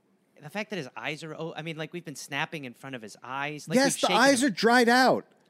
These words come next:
Speaker 1: I know.
Speaker 2: That
Speaker 1: and that's what I'm
Speaker 2: happens.
Speaker 1: saying. Well, we've, we're shaking him a lot. I mean, the fa-, the fact that
Speaker 2: Because
Speaker 1: when I
Speaker 2: we're
Speaker 1: hit
Speaker 2: trying
Speaker 1: his
Speaker 2: to wake
Speaker 1: chest,
Speaker 2: him up.
Speaker 1: I, that's what I'm saying. I feel like, this is what I'm saying.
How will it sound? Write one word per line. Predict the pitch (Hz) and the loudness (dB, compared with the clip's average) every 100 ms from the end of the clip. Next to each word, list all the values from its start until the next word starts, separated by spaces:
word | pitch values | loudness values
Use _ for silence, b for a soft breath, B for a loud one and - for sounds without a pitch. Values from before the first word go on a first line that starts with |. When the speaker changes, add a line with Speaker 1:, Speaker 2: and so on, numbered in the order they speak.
| - | -8
Speaker 1:
I | 180 | -2
know. | 202 | 4
Speaker 2:
That | 220 | 6
Speaker 1:
and | 208 | 6
that's | 226 226 | 6 4
what | |
I'm | 214 | 2
Speaker 2:
happens. | 190 160 | 2 -2
Speaker 1:
saying. | - 214 202 123 147 | 0 2 2 -2 -4
Well, | 175 | -4
we've, | 202 147 | -4 -6
we're | 190 196 | -6 -4
shaking | - - 160 170 180 | -4 0 0 0 -4
him | 185 | -4
a | 180 | -2
lot. | 170 175 180 185 _ _ _ _ _ _ _ _ _ _ _ | -2 0 0 -2 _ _ _ _ _ _ _ _ _ _ _
I | 165 | 0
mean, | 190 202 | 2 0
the | 208 190 220 | 0 -4 -2
fa-, | 262 - | -4 -4
the | 208 | -4
fact | - 285 294 247 | 0 0 0 -4
that | 208 - | -6 -2
Speaker 2:
Because | 262 - 262 | -4 2 2
Speaker 1:
when | 285 | 4
I | 294 | 4
Speaker 2:
we're | 285 | 4
Speaker 1:
hit | 208 | 4
Speaker 2:
trying | 247 294 | 4 6
Speaker 1:
his | 302 | 6
Speaker 2:
to | |
wake | 220 | 8
Speaker 1:
chest, | - - | 6 6
Speaker 2:
him | 262 277 | 2 6
up. | 349 262 - - - _ - | 6 6 2 -8 -14 _ -4
Speaker 1:
I, | 175 202 | -4 -2
that's | 214 214 | -2 -2
what | 226 | -4
I'm | 202 | -6
saying. | - 220 240 190 135 | -2 2 4 2 0
I | 143 | -6
feel | - 208 226 | -2 -2 0
like, | 220 190 170 _ b b b - | 2 2 0 _ b b b -6
this | 240 | -4
is | 269 | -2
what | 247 226 | -2 -2
I'm | 175 | -2
saying. | 175 98 | -6 -6